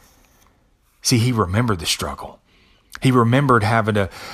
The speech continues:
having to, having all your clothes bagged up in a black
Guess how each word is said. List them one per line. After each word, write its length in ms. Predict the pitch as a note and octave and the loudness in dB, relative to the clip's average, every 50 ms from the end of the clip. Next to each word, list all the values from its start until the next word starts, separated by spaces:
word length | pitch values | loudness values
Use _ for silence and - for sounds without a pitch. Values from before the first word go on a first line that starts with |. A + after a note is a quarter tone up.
| - - | -8 0
having 240 | - C3 A#2+ A#2+ A2+ | 0 0 2 2 2
to, 180 | A2+ G#2+ G#2+ G#2+ - | 0 0 -2 -4 -8
having 440 | G#2+ C3 B2 B2 C#3 C#3+ C3 B2+ A#2+ | -8 -8 -4 0 0 0 0 2 2
all 180 | A#2 A#2+ C3 C3+ | 2 2 2 2
your 160 | B2 A#2 G#2+ | 0 0 -2
clothes 400 | - - C#3 C#3 C3 B2+ A#2 G2 | 0 2 2 2 2 0 -2 -2
bagged 420 | E2+ - A#2+ A#2 A#2+ A#2+ A#2+ A#2 | -2 -2 0 0 0 -2 0 2
up 180 | B2 A#2+ A2+ - | 2 0 2 2
in 100 | A#2+ A2 | 0 0
a 120 | G#2 F#2+ - - - - - - - | 0 0 -2 -8 -18 -20 -20 -14 -6
black 480 | G2+ A2+ A#2 A#2+ B2 B2+ A2 - - | 0 2 2 4 2 0 -4 -8 -16